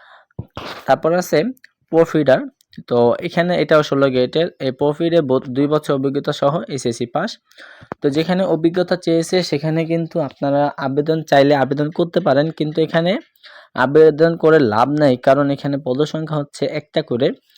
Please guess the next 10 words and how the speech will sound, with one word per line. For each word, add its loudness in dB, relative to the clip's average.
যাদের 2
অভিজ্ঞতা 0
বেশি -2
তারা 2
কিন্তু -2
এইটায় 0
সবচেয়ে -2
বেশি -2
গ্রহণযোগ্য -2
হয়ে, 0